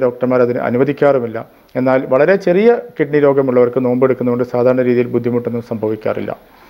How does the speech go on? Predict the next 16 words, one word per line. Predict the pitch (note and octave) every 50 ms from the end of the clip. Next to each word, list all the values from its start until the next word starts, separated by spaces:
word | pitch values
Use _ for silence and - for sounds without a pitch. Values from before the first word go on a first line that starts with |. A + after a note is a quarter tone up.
| - - - - - - -
ഇനി | E3 E3 D#3+ E3+
വാതരോഗികളെ | E3+ F3+ G3+ G3+ A#3+ A#3 A#3 A3+ G#3+ A3+ A3 A3+ A3 G3
കുറിച്ച് | G3+ F3+ F#3+ F3+ E3
പറയുകയാണെങ്കിൽ, | D3+ D3 C#3+ D3 D3 C3+ B2+ B2 A#2+ A#2+ C3 D3 - - - - - - - - - - - -
സാധാരണ | D#3+ E3 D#3+ F#3+ G3+ G3 G#3 F#3+
രീതിയിൽ | F#3 F3 D#3+ E3+ E3+ F3 E3 D#3
വാതം | D3 D3 D3 D3+ E3 E3 D#3+ E3
രോഗമുള്ളവർക്ക് | D#3+ E3 D#3+ D3+ C#3+ C#3 C#3 C3+ B2+ B2+ C#3+ C#3+ - E3 D3+ D3
ആഴ്ചയിൽ | D#3 D#3+ D#3+ - F#3 F#3 F#3 E3+ D#3
ഒരു | D3+ D#3 C#3+
ഗുളിക, | D3 C3+ C3+ B2+ C3 C3 C3 - - - - - - - - -
അതല്ലെങ്കിൽ | C#3+ D3+ D3 D3 D3 D3 C#3+ D3 D3 D3 - - - - - E3+
ഒന്നിടവിട്ട | D#3+ F3 F3+ F3 - D3+ F#3 F#3 E3+
ദിവസങ്ങളിൽ | D#3+ D#3 D3 - D#3+ D#3 D#3 D#3 D3+ C#3
ഗുളിക, | C#3+ C3+ C3+ C#3 C#3
അങ്ങനെയൊക്കെയാണ് | C#3+ D#3+ D#3+ E3 D#3+ D#3+ D#3+ D3